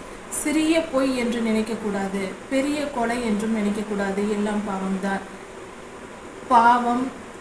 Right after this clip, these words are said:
எதுவோ அதை விட்டு விலக வேண்டும். கர்த்தருடைய வார்த்தையை மீறி நடப்பதே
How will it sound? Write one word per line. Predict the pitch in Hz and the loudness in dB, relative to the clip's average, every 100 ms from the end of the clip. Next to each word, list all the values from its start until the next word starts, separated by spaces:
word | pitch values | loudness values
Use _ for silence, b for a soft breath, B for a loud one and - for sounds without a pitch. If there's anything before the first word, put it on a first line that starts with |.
| - | -2
எதுவோ | 233 233 285 240 240 - | 0 2 2 2 0 0
அதை | 196 202 | 0 0
விட்டு | 214 202 202 | 0 0 0
விலக | 196 202 208 | 0 0 0
வேண்டும். | 208 196 185 190 - - - | 0 -2 -2 -4 -8 -10 0
கர்த்தருடைய | 269 269 349 330 339 294 | 2 2 2 2 2 4
வார்த்தையை | 240 254 277 269 | 4 4 2 0
மீறி | 240 226 262 311 320 | 2 2 2 0 0
நடப்பதே | 262 214 202 220 233 208 | 2 4 4 2 0 0